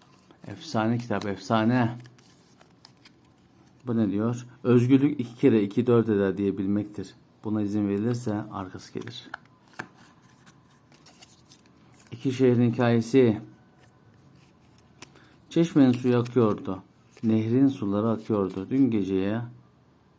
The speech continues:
gün geceye akıyordu. Şehirdeki yaşam ölüme akıyordu. Adet böyleydi. Zaman ve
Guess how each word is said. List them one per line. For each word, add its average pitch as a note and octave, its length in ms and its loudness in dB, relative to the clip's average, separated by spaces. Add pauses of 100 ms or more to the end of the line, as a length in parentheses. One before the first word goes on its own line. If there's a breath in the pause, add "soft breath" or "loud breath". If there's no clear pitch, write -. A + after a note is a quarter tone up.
(200)
gün C#3 300 8
geceye A2+ 360 6
akıyordu. B2+ 720 4 (300 loud breath)
Şehirdeki C3 580 8
yaşam B2 300 4
ölüme A#2 260 6
akıyordu. A2+ 560 2 (640)
Adet A2 480 -4
böyleydi. G#2+ 560 -2
Zaman G#2 480 -2
ve G2 140 -6